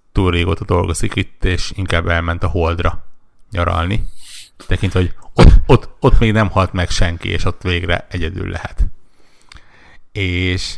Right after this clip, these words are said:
mint a halál, neked kell megoldanod egyrészt a különböző szellemeknek a problémáit, akik a Földön ragadtak,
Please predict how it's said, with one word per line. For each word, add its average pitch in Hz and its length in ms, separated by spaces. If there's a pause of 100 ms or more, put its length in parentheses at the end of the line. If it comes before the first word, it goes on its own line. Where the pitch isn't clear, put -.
(120)
mint 139 180
a 117 40
halál, 110 540
neked 101 400
kell 90 240
megoldanod 90 920
egyrészt 90 680
a 87 220
különböző 90 400
szellemeknek 87 640
a - 40
problémáit, 90 760
akik 98 260
a - 80
Földön 92 420
ragadtak, 107 600